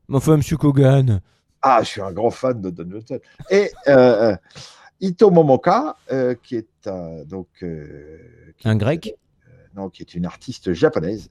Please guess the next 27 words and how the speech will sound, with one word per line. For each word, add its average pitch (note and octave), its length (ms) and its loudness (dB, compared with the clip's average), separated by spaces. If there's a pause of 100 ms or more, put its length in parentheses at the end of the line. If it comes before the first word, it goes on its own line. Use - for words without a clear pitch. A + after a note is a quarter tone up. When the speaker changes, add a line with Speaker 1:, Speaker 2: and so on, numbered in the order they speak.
(100)
Speaker 2:
et F#2+ 160 -4
donc, A2 380 -6
euh, E2 480 -6
qui - 80 -12
aura C3+ 120 0
vingt-huit C#3 420 -2
ans. C#3 100 -8 (960)
Et C#3 120 4
donc, G3 200 4
parmi E3 240 4
les D3 160 8
gens C#3 180 0
qui - 240 -8
ont, G2 400 0
eux, C3 220 8
par - 260 -4
contre, A2+ 360 -6
euh, G1+ 320 -12 (560)
malheureusement A2+ 560 -2
décidé F#2+ 480 -6
de, C#2+ 260 -8
de, D2+ 240 -12 (720)
de G#2+ 540 6 (100)
partir, C3 680 -2
euh, F2 320 2 (600)
vers A#2+ 240 0
l'Orient G2 420 0